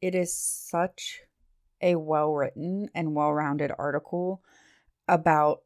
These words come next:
why parents are needed in the education system. Not just because, you know, the teacher needs a helper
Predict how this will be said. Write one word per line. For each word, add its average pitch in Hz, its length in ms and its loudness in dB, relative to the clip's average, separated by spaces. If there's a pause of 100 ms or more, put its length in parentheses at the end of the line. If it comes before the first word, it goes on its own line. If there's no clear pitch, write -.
(140)
why 170 440 2
parents 165 480 -6
are 160 100 -2
needed 151 720 -2 (360)
in 170 240 2
the 151 160 2
education 147 640 -6
system. - 540 -10 (360)
Not 202 320 0
just 190 280 0
because, 156 520 -2
you 156 100 -2
know, 139 320 0
the 165 80 -2
teacher 160 360 -6
needs 151 260 -2
a 139 320 2
helper 135 680 -2